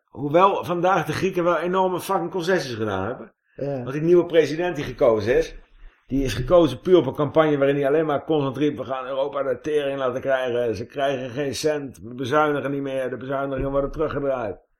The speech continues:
Speaker 1: En inmiddels ligt hij op zijn knietjes voor, eh, vrouw Merkel. En hebben ze besloten om
Speaker 2: Wanneer,
Speaker 1: alles
Speaker 2: wanneer, wanneer heb je dat gehoord?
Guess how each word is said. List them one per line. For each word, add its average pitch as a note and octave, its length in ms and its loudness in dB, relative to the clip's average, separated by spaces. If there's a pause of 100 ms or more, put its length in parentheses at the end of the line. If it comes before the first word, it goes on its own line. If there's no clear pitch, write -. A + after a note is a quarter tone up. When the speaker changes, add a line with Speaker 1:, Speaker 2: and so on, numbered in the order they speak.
(540)
Speaker 1:
En G2+ 120 -8
inmiddels D3+ 380 0
ligt E3 180 2
hij E3 100 6
op B2+ 60 4
zijn B2 120 -10
knietjes D#3 380 -4
voor, D3 320 4
eh, C3+ 520 -2
vrouw C3+ 240 0
Merkel. D3 640 0 (1400)
En D3 360 -4
hebben C#3 200 -2
ze C3+ 60 -8
besloten C3+ 400 0
om B2 60 -6
Speaker 2:
Wanneer, F3+ 260 2
Speaker 1:
alles F#3 120 6
Speaker 2:
wanneer, G3+ 180 4
wanneer G3 160 0
heb G3 80 0
je G3 60 0
dat F#3+ 80 -2
gehoord? F#3+ 260 -2